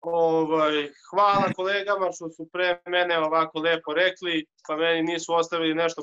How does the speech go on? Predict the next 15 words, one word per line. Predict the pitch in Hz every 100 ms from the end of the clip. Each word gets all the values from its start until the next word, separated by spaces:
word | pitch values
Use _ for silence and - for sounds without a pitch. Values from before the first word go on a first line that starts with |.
| -
puno | 185 165
da | 139
kažem, | 135 185 202 196 185 _ _ _ _ _
ali | 160 160 160 160 160 160 165
ja | 190 190 185
samo | 196 196
imam | 196
da | 185 185
kažem | 202 196 190
da | 190
ovih, | 190 196 202 196 -
e, | 180 175 175 170 165 _ _ _ _ -
ovih | 190 185 185 - _
nekih | 202 202 190
četrdeset | 185 185 180 208 202